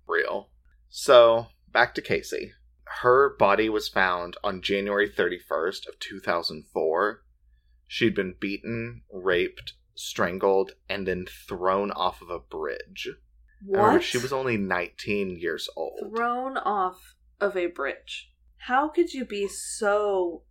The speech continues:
Speaker 2: beyond disrespectful to just dispose of someone's body that way?
Speaker 1: It takes a horrifying kind of person to display that lack of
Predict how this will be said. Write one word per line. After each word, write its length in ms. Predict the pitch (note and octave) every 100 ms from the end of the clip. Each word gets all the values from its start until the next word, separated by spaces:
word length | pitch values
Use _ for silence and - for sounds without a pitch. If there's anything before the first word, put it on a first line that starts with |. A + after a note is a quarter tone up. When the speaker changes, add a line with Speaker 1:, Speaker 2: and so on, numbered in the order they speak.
| _ _ -
Speaker 2:
beyond 560 | G#3+ G3+ F#3+ G#3+ G3
disrespectful 880 | F#3 F#3 F#3+ - D#3 D3+ - D#3 C#3
to 80 | -
just 260 | E3+ F3+ F#3+
dispose 440 | F3+ - D3 D3
of 100 | C#3+
someone's 340 | - A#2 G#2+
body 260 | - A#2+ B2
that 220 | - -
way? 320 | - G#2+ - _ _ _ _ -
Speaker 1:
It 240 | C3 C#3
takes 300 | D3+ D#3+ -
a 120 | B2
horrifying 840 | A2+ - G#2+ G2+ G2 - G2+ F#2+ F#2
kind 340 | - F2+ F2
of 180 | F2+ -
person 640 | - D#2 - F#2 F2+ F#2+ - _ _ _ _
to 140 | - G2+
display 540 | G#2 - - G2 F#2+
that 400 | F#2 F2+ F2+ F#2
lack 460 | F2+ F2 F2+ -
of 120 | G2+